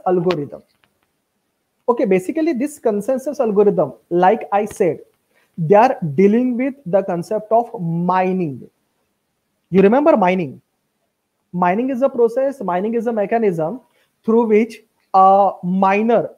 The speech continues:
a node, can add a new block in a blockchain.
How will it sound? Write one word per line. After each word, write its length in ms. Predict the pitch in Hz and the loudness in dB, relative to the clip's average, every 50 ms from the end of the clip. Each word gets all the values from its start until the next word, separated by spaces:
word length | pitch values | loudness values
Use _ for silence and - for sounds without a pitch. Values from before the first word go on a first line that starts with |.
| _ - | _ -4
a 100 | 185 190 | -2 -2
node, 520 | 190 190 190 196 220 226 226 185 147 - - _ _ _ _ _ _ - | -2 -2 -2 0 2 2 2 0 -2 -4 -12 _ _ _ _ _ _ -4
can 200 | - 214 220 226 220 - _ - | -4 -2 -2 -4 -8 -16 _ -6
add 320 | 180 185 202 214 233 226 - _ - | -2 0 0 0 0 -4 -8 _ -4
a 160 | 226 233 233 | -2 -2 0
new 460 | 220 202 202 202 202 214 254 269 269 | 0 -2 -2 -2 -2 0 0 -2 -2
block 500 | 196 156 180 202 208 190 - - - - _ _ - | -4 -2 0 0 2 0 0 -4 -10 -20 _ _ -8
in 100 | 190 190 | -4 -4
a 80 | 214 196 | -4 -2
blockchain. 540 | 165 180 160 147 151 - - - 131 113 | -2 -2 -2 -2 -4 -8 -18 -18 -18 -18